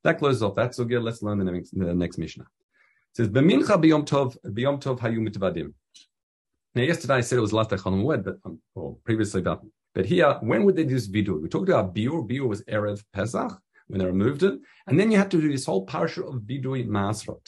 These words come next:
to say, "I've done everything Hashem wanted me to do," as you'll see in a moment. And that was done Yom Tov Acharon, the mincha on Yom Tov Acharon. Not Chol Hamoed, last day of Yom Tov, <clears throat> of Pesach.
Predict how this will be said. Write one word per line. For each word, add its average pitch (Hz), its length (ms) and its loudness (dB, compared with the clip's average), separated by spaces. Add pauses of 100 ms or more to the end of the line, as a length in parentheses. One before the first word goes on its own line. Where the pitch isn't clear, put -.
to 110 120 -4
say, 139 260 4
"I've 90 180 -8
done 117 260 -2
everything 104 380 -4
Hashem 95 280 -4
wanted 87 220 -4
me 85 120 -8
to 87 80 -8
do," 131 240 0
as 107 80 -2
you'll 101 80 -4
see 95 140 -6
in 92 80 -4
a 92 60 -6
moment. 92 380 -4 (400)
And 127 160 6
that 226 160 4
was 196 140 2
done 160 440 2
Yom 185 340 4
Tov 147 380 -6 (420)
Acharon, 101 460 -4
the 78 60 -6
mincha 151 440 2
on 117 140 0
Yom 104 200 -2
Tov 98 140 -8
Acharon. 80 420 -8 (120)
Not 110 100 -2
Chol 113 140 -2
Hamoed, 131 180 2
last 113 260 0
day 87 120 -6
of 85 60 -12
Yom 76 160 -14 (920)
Tov, 120 440 4
<clears throat> - 0 -
of 101 180 0
Pesach. - 300 -4